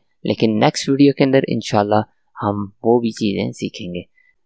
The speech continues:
So, आज के लिए इतना ही बहुत है। अगर आपके कोई भी क्वेश्चंस हैं, किसी भी चीज़ में आपको कोई भी कन्फ्यूजन है, आप नीचे कमेंट करें और based on that comments मैं अपने अगले लेक्चर्स भी डिज़ाइन करूँगा। So, ज़्यादा से ज़्यादा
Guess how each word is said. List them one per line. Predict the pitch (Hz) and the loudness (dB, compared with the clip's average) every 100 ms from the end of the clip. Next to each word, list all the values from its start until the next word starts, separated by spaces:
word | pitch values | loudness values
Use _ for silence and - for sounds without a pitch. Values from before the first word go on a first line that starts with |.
| _ | _
So, | - - 147 | -10 2 4
आज | 135 - | 4 4
के | 165 | 4
लिए | 165 | 6
इतना | 151 151 | 4 2
ही | 151 | 0
बहुत | 143 135 143 | 0 0 2
है। | |
अगर | 139 127 143 | 2 4 6
आपके | 135 - 139 | 4 2 -2
कोई | - 143 147 | 6 8 8
भी | 156 | 6
क्वेश्चंस | - 123 - 123 117 | 6 2 4 0 2
हैं, | 113 117 - _ - | 0 -2 -6 _ -10
किसी | - 165 | -2 0
भी | 156 | 0
चीज़ | - 131 | -2 0
में | 131 | 2
आपको | 120 - 123 - | 0 2 0 6
कोई | 147 180 | 8 8
भी | 175 | 6
कन्फ्यूजन | 160 135 135 127 123 | 2 2 -2 -2 -2
है, | 127 127 _ _ - | -2 -4 _ _ 0
आप | 117 107 _ _ _ _ - | 0 0 _ _ _ _ 2
नीचे | 156 139 | 2 4
कमेंट | 127 123 110 123 - | 4 4 4 2 4
करें | 123 127 - _ _ _ _ _ - | 4 4 2 _ _ _ _ _ 4
और | 123 120 135 | 4 6 8
based | 156 160 | 8 6
on | 175 143 | 4 6
that | 131 135 - | 4 4 0
comments | 117 120 - _ _ 120 | 0 0 -4 _ _ -2
मैं | |
अपने | - 123 - 120 120 | 0 0 0 0 0
अगले | 117 113 117 | -2 -2 -2
लेक्चर्स | 107 104 - 107 - | 0 -2 -2 -4 0
भी | 110 | 2
डिज़ाइन | 110 101 98 | 2 2 -4
करूँगा। | - 107 110 104 | -6 -6 0 0
So, | 107 135 127 | 2 2 4
ज़्यादा | 131 151 | 6 4
से | - 151 | 4 4
ज़्यादा | 135 127 | 4 4